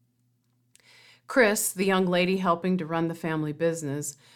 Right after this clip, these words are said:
filed a workers' compensation claim for Jay, who was driving the bulldozer that day.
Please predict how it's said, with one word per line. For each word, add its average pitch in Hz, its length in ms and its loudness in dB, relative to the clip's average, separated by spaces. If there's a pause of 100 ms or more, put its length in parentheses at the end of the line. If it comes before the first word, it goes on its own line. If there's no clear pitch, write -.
filed 190 360 4
a 180 40 -2
workers' 180 380 -2
compensation 170 720 -4
claim 147 300 -6
for 151 120 -12
Jay, 143 520 -4 (100)
who 180 100 -8
was 165 160 -6
driving 165 380 0
the 170 80 0
bulldozer 135 560 -8
that 120 240 -8
day. 127 280 -8